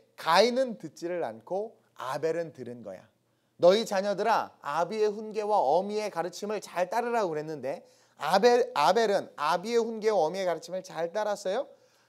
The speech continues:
가인은 듣지 않았던 거야. 따르지 않았던 거예요.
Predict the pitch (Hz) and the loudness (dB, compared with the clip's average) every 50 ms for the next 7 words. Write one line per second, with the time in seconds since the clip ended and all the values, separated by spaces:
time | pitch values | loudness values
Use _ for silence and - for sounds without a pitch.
0 | _ _ - - - 143 151 160 180 196 214 208 135 - - _ _ _ _ _ | _ _ -14 -6 -2 -2 0 0 0 -2 -2 -4 -4 -6 -12 _ _ _ _ _
1 | _ - 147 - - 170 151 101 98 110 113 113 - 113 104 101 95 - - - | _ -18 -16 -12 -8 -8 -8 -8 -10 -12 -18 -20 -20 -20 -20 -20 -20 -20 -20 -20
2 | _ _ _ _ _ _ _ _ _ _ _ _ _ _ _ - 220 226 226 214 | _ _ _ _ _ _ _ _ _ _ _ _ _ _ _ 2 4 4 6 4
3 | 196 208 202 214 226 240 226 _ _ - 113 123 135 147 151 147 - 147 123 117 | 2 0 -4 -8 -8 -10 -14 _ _ -16 -12 -6 -4 -2 -2 -2 -4 -6 -8 -8
4 | 110 101 92 90 90 95 | -8 -10 -10 -10 -12 -16